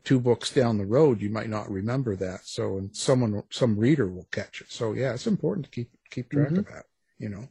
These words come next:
Speaker 1: Um, it, so who are your influences? Like, where do they come from? Is it other writers, or is it, um, you know, singers? Is it, um, movies? Uh, do you have any influences like that?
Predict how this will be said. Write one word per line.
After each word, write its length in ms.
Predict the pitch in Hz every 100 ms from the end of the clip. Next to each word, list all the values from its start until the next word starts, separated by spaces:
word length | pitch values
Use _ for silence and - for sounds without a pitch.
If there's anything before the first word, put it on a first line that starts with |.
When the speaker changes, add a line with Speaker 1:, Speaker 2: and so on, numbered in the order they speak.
| _ _ - - - -
Speaker 1:
Um, 180 | 190 220
it, 340 | 196 220 190
so 160 | - 196
who 160 | 202 269
are 40 |
your 200 | 247 220
influences? 760 | 196 247 - 175 135 - 104 127
Like, 120 | 120
where 140 | 170
do 80 | 170
they 100 | 165
come 240 | 156 156 160
from? 240 | 135 107
Is 140 | 107
it 80 | 135
other 200 | 131 120
writers, 600 | 107 110 170 196 196 -
or 140 | 120 107
is 160 | 107
it, 180 | 98 - _ - - - - -
um, 600 | 107 104 101 101 101 104 _ - -
you 200 | - 120
know, 160 | 107
singers? 680 | 110 - 170 170 160 165 139
Is 180 | 104 -
it, 280 | 107 - 127
um, 600 | 107 104 101 98 101 113
movies? 640 | 135 151 151 143 139 - -
Uh, 280 | 135 - - _ _ -
do 140 | 131 120
you 80 |
have 260 | 113 127 156
any 220 | 160 156
influences 600 | 160 147 156 156 - 156
like 160 | 147 156
that? 180 | 151